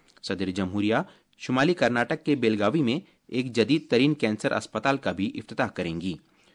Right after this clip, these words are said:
इस मौके पर गवर्नर थावर चंद गहलोत, मरकजी वुजरा जेपी नड्डा और प्रहलाद जोशी और दीगर मोअज़्ज़िज़ीन मौजूद रहेंगे। इत्तलात और नशरियात, रेलवेज और इलेक्ट्रॉनिक्स और इन्फॉर्मेशन टेक्नोलॉजी के मरकजी वजीर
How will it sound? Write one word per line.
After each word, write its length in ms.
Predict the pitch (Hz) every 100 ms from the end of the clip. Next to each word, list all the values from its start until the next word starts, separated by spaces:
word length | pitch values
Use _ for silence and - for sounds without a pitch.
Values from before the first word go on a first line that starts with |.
| _
इस 180 | - 101
मौके 200 | 104 -
पर 200 | - 127
गवर्नर 360 | 110 98 104 107 -
थावर 200 | 101 101
चंद 260 | 95 104 95
गहलोत, 440 | 90 95 135 147 - _ _
मरकजी 360 | 110 107 139 151
वुजरा 280 | 123 117
जेपी 340 | 117 104 95 98
नड्डा 320 | 107 113 143 - _ _
और 180 | 120 131
प्रहलाद 360 | 117 123 147
जोशी 420 | 127 127 - 165 - _ _ -
और 260 | 120 127
दीगर 440 | 110 117 127 160 151
मोअज़्ज़िज़ीन 640 | 117 113 107 107 117 113 107
मौजूद 420 | 110 110 110 92
रहेंगे। 500 | 85 87 90 98 80 - _ _ - - _ -
इत्तलात 420 | 143 185 190 208
और 80 | 190
नशरियात, 480 | 156 131 127 170 -
रेलवेज 520 | 110 110 101 110 165 - _ _
और 220 | 120 143
इलेक्ट्रॉनिक्स 520 | 135 135 143 135 165 -
और 80 | 127
इन्फॉर्मेशन 480 | 123 139 135 127 156
टेक्नोलॉजी 480 | 127 123 113 120
के 120 | 143 143
मरकजी 380 | 113 139 143
वजीर 340 | 147 101 110